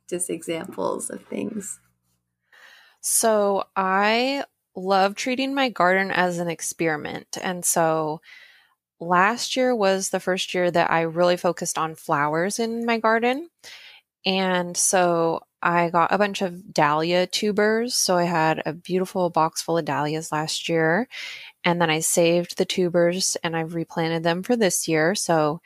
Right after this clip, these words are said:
Speaker 2: dahlia tubers in all different sizes and colors. And those are, they're just so show-stopping and beautiful. People love dahlias. So I have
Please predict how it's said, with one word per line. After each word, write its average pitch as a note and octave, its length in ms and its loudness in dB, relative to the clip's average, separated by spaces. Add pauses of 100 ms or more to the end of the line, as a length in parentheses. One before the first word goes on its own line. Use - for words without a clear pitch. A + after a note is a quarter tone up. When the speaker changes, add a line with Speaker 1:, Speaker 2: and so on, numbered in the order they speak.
(420)
Speaker 2:
dahlia D#3+ 360 4
tubers E3+ 400 0
in E3 120 -4
all D#3+ 260 -2
different D#3+ 400 -6
sizes G#3 540 2
and D#3+ 140 -6
colors. F3+ 760 0 (460)
And F3 100 -2
those E3+ 200 4
are, D#3 420 2 (440)
they're F3+ 360 2
just E3 260 0
so E3+ 360 2
show-stopping D#3+ 800 0
and D#3 140 -14
beautiful. D#3+ 360 -4
People D#3 320 -6
love D#3 220 -2
dahlias. C#3+ 440 -6
So D#3 380 -4 (800)
I F3+ 80 2
have E3+ 340 0